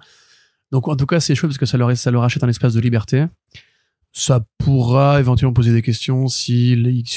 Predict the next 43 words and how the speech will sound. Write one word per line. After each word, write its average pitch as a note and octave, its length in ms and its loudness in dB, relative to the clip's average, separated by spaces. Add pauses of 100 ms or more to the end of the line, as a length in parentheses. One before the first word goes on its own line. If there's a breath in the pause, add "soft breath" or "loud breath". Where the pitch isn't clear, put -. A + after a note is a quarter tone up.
(140)
ils B2+ 80 0
choisissent B2+ 360 0
de A#2+ 60 0
suivre A2 160 -2
une A#2 80 -2
chronologie, A#2+ 540 2
euh, A2+ 180 2 (540)
bien A#2+ 240 2
parallèle A#2+ 300 2
où A2+ 40 2
Thanos B2 300 0
finit A#2 180 0
par G#2+ 140 0
arriver. A2 320 2 (1200)
Parce - 120 -8
qu'en B2+ 100 0
théorie, B2+ 320 2
après B2 180 -2
Civil A#2 220 -4
War, A#2+ 120 0
c'est A#2 120 -12
Thanos, C#3 320 -4
hein, B2+ 320 -2
pour - 100 -16
ceux B2 140 -6
qui - 100 -4
n'avaient G#2+ 120 2
pas G#2+ 240 -2 (100)
suivi. A#2+ 260 0 (680 loud breath)
Euh, B2 400 4 (100)
que - 120 0
on C#3+ 220 4
verra B2+ 320 2
du B2 100 2
coup B2+ 160 -2
un B2 60 2
Spider-Man A#2+ 320 0
qui - 80 -10
sera A2 160 -4
pas B2+ 140 -2
dans A#2 100 2
les A2 80 2
Vengeurs. A2+ 300 0